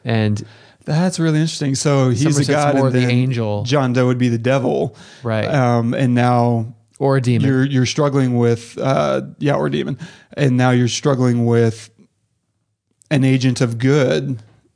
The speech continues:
Speaker 2: struggling to find a reason to keep fighting
Speaker 1: Mm-hmm.
Speaker 2: for their people.
Speaker 1: Yeah.
Speaker 2: And finally, it took him coming face to face with evil to realize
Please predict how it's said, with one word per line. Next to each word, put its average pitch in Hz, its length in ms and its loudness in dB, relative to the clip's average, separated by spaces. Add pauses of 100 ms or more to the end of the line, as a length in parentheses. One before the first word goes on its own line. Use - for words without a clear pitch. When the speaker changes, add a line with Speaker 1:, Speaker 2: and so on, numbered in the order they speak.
(180)
Speaker 2:
struggling 143 600 0
to 131 80 -4
find 135 260 0
a 120 40 0
reason 120 360 2
to - 80 -8
keep - 240 -6
fighting 143 640 -2 (500)
Speaker 1:
Mm-hmm. 104 180 -6
Speaker 2:
for 120 360 2
their 120 160 0
people. - 500 -6 (680)
Speaker 1:
Yeah. 110 320 -4 (220)
Speaker 2:
And 120 920 0
finally, 123 760 2 (140)
it 151 240 -2
took - 380 0
him 127 260 2
coming 123 260 0
face 123 260 0
to - 40 -6
face 139 320 -4
with 139 140 -10
evil 135 340 -4 (460)
to 139 100 -2
realize 117 680 2